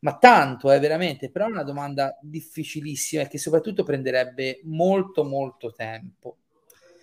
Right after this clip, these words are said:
Quindi io devo fare, eh, cioè mi espongo, mi prendo le mie responsabilità, anche se mi sta guardando sfascia. Io, come ho già detto a più riprese in, in queste live che parlano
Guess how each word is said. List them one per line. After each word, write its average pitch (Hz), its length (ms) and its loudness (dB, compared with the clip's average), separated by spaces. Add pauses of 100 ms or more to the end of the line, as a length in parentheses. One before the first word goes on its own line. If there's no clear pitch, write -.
(400)
Quindi 131 680 2 (360)
io 214 680 6
devo 151 640 2
fare, 131 680 -2
eh, 123 320 -16
cioè 131 160 -6
mi 139 120 -6
espongo, 156 500 2
mi 135 140 -8
prendo 143 260 -6
le 226 120 -2
mie 196 100 -4
responsabilità, 180 840 -4 (240)
anche 156 220 -10
se 151 120 -6
mi 143 80 -8
sta 143 160 -4
guardando 147 440 -4
sfascia. 143 560 -4
Io, 165 440 0 (380)
come 147 180 -4
ho 139 40 -4
già 135 140 0
detto 156 280 0
a 135 80 0
più - 120 -6
riprese 147 420 -4
in, 135 160 -10
in 131 120 -14
queste 139 360 -8
live 127 440 0
che 120 120 -14
parlano 117 600 -4